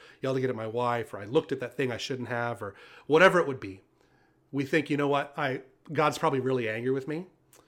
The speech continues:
So what I'm gonna do is I'm gonna prove that if I work really hard and I don't do it for, I won't do it for one month. I won't do that thing again for one month. And then once I've had a track record of not doing that thing for one month,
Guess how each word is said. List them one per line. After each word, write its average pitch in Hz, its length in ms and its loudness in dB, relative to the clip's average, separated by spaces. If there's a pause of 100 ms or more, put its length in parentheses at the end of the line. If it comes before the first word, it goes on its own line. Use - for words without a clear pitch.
(280)
So - 200 0
what 135 120 4
I'm 170 80 2
gonna 220 140 0
do 120 160 -4
is 104 100 -10
I'm 143 80 -8
gonna 202 140 -4
prove 113 840 -4 (340)
that 139 360 -2 (440)
if - 160 -2
I 131 80 2
work 160 340 0
really 190 160 6
hard 151 380 4
and 139 80 -4
I 131 80 -2
don't 180 340 2
do 202 160 4
it 196 100 6
for, 143 440 2 (260)
I 156 60 0
won't 247 180 10
do 254 100 10
it - 80 8
for 180 120 4
one 170 340 6
month. 147 320 2
I 139 60 -2
won't 208 260 6
do 269 120 4
that 233 180 4
thing 208 160 2
again 175 240 4
for 160 120 2
one 180 300 2
month. 156 240 2
And 151 100 -2
then 151 140 2
once 180 260 4
I've 196 200 2
had 180 180 2
a 147 60 6
track 240 440 2
record 135 480 2 (240)
of 127 160 -4
not 180 300 4
doing 214 280 4
that 202 200 6
thing 202 240 6
for 165 160 4
one 196 240 2
month, 165 280 4